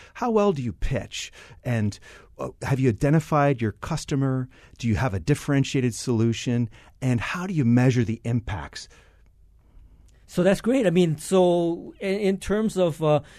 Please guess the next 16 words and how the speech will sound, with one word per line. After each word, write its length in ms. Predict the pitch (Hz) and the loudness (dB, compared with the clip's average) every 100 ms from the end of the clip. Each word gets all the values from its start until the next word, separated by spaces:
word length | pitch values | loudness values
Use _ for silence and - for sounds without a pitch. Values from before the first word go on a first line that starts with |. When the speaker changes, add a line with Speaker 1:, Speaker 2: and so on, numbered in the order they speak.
| - - - - | -20 -20 -20 -4
Speaker 2:
uh, 520 | 147 139 139 139 139 - _ 311 | 0 2 2 0 -2 -6 _ -6
you 140 | 160 | -2
know, 60 | 147 | -2
getting 640 | 117 180 185 170 131 123 - _ | 2 4 4 2 -2 -8 -20 _
the 500 | 135 151 147 139 135 - _ | -2 2 2 2 -2 -6 _
students 560 | - - 185 180 170 156 | -18 -4 2 4 4 2
involved 720 | 156 123 156 156 156 151 143 - 156 | 0 2 4 6 4 2 -2 -10 -4
on 180 | 151 | -2
a, 200 | 143 131 | -2 -2
on 140 | 147 143 | -4 -6
a 60 | |
post, 640 | - - 180 175 - - 381 | -4 2 4 4 -2 -10 -6
you 180 | 190 185 | -4 -2
know, 160 | 156 156 | 0 -2
hackathon, 640 | 175 170 156 151 147 147 - - - - - - | -4 -6 -2 0 0 -4 -8 -20 -20 -20 -20 -8
uh, 140 | 151 | 0